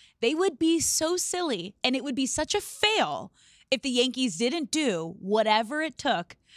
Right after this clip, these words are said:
to keep Aaron Judge, who just had one of the greatest offensive seasons we have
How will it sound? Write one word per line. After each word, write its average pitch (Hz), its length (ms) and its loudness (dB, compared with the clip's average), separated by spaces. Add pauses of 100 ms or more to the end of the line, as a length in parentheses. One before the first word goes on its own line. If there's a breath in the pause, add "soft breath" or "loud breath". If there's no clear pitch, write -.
(180 loud breath)
to 262 120 0
keep - 500 0
Aaron 285 320 2
Judge, 254 300 -2
who 240 80 -2
just 285 300 -4
had 269 340 0 (340 loud breath)
one 302 320 2
of 453 60 -8
the 415 80 -2
greatest 320 240 -2
offensive 254 400 0
seasons 190 560 -2
we 190 140 0
have 175 220 -2